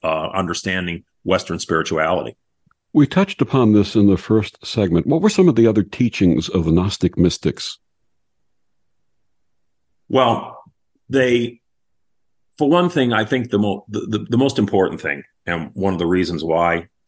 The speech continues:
Speaker 1: the Orthodox Church feared and despised them so much, was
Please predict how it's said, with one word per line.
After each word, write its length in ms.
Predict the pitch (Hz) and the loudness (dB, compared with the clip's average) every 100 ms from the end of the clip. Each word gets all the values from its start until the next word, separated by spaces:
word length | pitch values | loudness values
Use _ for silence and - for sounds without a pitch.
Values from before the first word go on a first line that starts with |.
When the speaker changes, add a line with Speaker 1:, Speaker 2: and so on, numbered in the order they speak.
| - - - | -20 -20 -10
Speaker 1:
the 320 | 85 82 85 | -6 -4 -4
Orthodox 580 | 87 87 85 82 78 - | -2 -2 0 -2 -4 -6
Church 500 | - 87 - - - _ _ | -4 -4 -4 -10 -14 _ _
feared 320 | - 92 85 | -4 -2 -2
and 80 | 73 | -4
despised 520 | 76 - 90 95 95 | -10 -4 -2 -2 -4
them 100 | 71 | -8
so 160 | - - | -8 -8
much, 320 | - - - _ _ _ _ _ _ _ | -12 -14 -18 _ _ _ _ _ _ _
was 640 | 95 98 95 92 - - | 0 0 0 -4 -6 -12